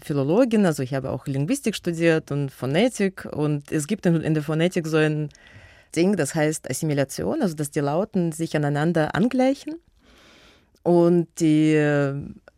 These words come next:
russische und, oder beziehungsweise die ostslawischen Sprachen und deutsche Sprache haben genau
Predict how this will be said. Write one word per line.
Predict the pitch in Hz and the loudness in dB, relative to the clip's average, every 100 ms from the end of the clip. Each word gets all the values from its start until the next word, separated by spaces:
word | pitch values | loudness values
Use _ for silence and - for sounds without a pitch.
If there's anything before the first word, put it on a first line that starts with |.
| _ _ - | _ _ -4
russische | 156 175 285 285 - | -2 2 2 2 0
und, | 160 160 - | -2 -4 -2
oder | 147 139 | -2 -2
beziehungsweise | 143 170 156 156 151 | -4 -4 0 0 0
die | 160 | 0
ostslawischen | 196 - 240 240 240 233 | 0 2 2 2 2 -4
Sprachen | - 196 208 214 190 | -2 -2 -2 -2 -2
und | 151 147 - | -4 -4 -2
deutsche | 180 - 180 | -2 -2 -6
Sprache | - 214 208 180 | -4 -4 -4 -2
haben | 196 220 233 226 190 | 0 2 2 2 0
genau | 185 175 | 2 2